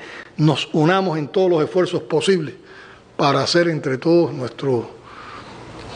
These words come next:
eh, pueblos esa construcción que necesitamos, que ustedes la han encabezado en estos tiempos, que la podemos ampliar, que la podemos desarrollar más con un grupo de proyectos que sean emancipadores, que sean enaltecedores,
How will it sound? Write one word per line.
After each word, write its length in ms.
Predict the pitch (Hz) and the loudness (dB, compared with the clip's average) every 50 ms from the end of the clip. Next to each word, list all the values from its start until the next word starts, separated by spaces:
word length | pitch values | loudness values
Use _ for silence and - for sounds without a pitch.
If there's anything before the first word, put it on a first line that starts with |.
| - - | -2 2
eh, 180 | - 131 127 120 | 2 4 4 2
pueblos 420 | 123 - 175 175 175 165 143 151 | 2 4 4 4 6 4 4 2
esa 220 | 151 - 170 156 | 2 0 0 -2
construcción 680 | - 165 147 143 127 - 135 127 113 - - 170 170 160 | 0 0 0 0 0 0 0 0 0 2 2 2 2 2
que 120 | - 160 | 0 -2
necesitamos, 580 | 143 135 - 151 123 110 131 135 165 165 156 139 | -2 -2 -2 -4 -4 -2 0 0 0 0 0 -2
que 60 | 135 | -2
ustedes 260 | 127 - 165 160 160 | -2 0 2 2 2
la 80 | 160 170 | 4 2
han 100 | 165 170 | 0 0
encabezado 800 | 165 151 139 151 139 139 135 - - 165 170 165 151 156 - - - - - - - - - - - - - | -2 -4 -4 -4 -4 -4 -2 -2 0 2 2 2 0 -2 -6 -14 -20 -20 -20 -20 -20 -20 -20 -20 -20 -8 -2
en 140 | - 147 147 | 2 2 4
estos 280 | 160 156 - 175 - | 4 2 2 -2 0
tiempos, 320 | - 185 180 180 165 160 139 | 2 2 2 2 2 0 0
que 60 | 147 | 0
la 140 | 143 135 - | 0 0 0
podemos 320 | 147 143 160 170 147 151 | 0 2 2 4 4 2
ampliar, 500 | 156 139 139 120 139 151 165 175 170 156 | 2 0 0 -2 0 2 2 2 2 0
que 140 | 143 160 143 | -2 -4 -4
la 120 | 139 131 | -4 -4
podemos 360 | 139 139 135 151 160 165 147 - - - - - - - - - - | -4 -2 0 0 0 0 0 -2 -8 -18 -20 -18 -18 -18 -16 -6 -2
desarrollar 500 | 165 147 - - - 143 151 151 160 160 | 0 0 2 2 2 2 2 2 2 2
más 140 | 165 170 | 2 0
con 180 | - - 160 151 | 0 0 -2 0
un 40 | 147 | 2
grupo 240 | 156 165 175 160 170 | 4 4 4 4 2
de 80 | 151 | 2
proyectos 540 | - 147 147 147 160 175 175 160 - - 143 | 2 2 2 4 4 4 2 0 -6 -12 -12
que 120 | - 147 | -10 -8
sean 200 | - - 156 151 | -6 -2 0 0
emancipadores, 880 | 160 160 151 147 139 131 - - 139 127 131 131 135 143 160 160 156 156 | 2 2 2 0 0 -2 -2 -2 -2 0 0 2 2 4 4 4 4 2
que 140 | 156 - 139 | 0 -2 -4
sean 200 | - - 147 147 | -4 -2 -2 0
enaltecedores, 760 | 156 151 143 135 131 - 139 127 - 139 135 147 151 143 - | 0 0 0 0 0 -2 -2 0 0 2 2 4 4 2 0